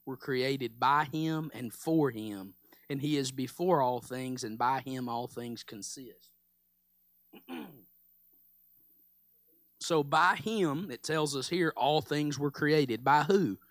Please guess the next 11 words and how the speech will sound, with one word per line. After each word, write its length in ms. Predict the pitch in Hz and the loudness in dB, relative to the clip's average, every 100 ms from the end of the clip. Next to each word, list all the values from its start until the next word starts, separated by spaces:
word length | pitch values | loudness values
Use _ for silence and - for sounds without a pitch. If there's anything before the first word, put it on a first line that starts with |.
| _ 139 | _ 0
By 220 | 147 156 | 2 2
this 320 | 147 156 - 190 | 0 0 -2 0
image, 600 | 214 165 95 90 - 120 | 2 2 -2 -8 -14 -8
Jesus 460 | 139 165 151 151 | -6 -2 -2 -2
Christ, 640 | - - 202 143 - - - _ | -4 -4 -4 -6 -6 -8 -14 _
the 140 | 143 156 | 0 2
Word. 600 | 156 190 202 135 87 - - _ - - - | 6 6 8 4 -2 -10 -20 _ -20 -12 -4
And 160 | 147 | 0
many 240 | 160 220 233 | 2 2 0
people 460 | - 226 196 156 | 0 0 0 0
really 460 | 151 190 220 139 | 4 4 4 2